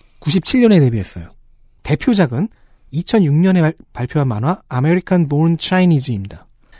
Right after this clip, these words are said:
연관성이 있는 단편 셋을 엮은 작품인데요. 중국계로 대-, 대표되는 동아시아계의 인종적인 스테레오타입을 탐구해요.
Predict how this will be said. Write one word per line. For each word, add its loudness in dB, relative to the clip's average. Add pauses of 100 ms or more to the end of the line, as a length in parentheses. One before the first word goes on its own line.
(200)
연관성이 2
있는 2
단편 -2
셋을 0
엮은 -2
작품인데요. -2 (520)
중국계로 2
대-, 4
대표되는 -2 (200)
동아시아계의 2
인종적인 0
스테레오타입을 -2
탐구해요. -4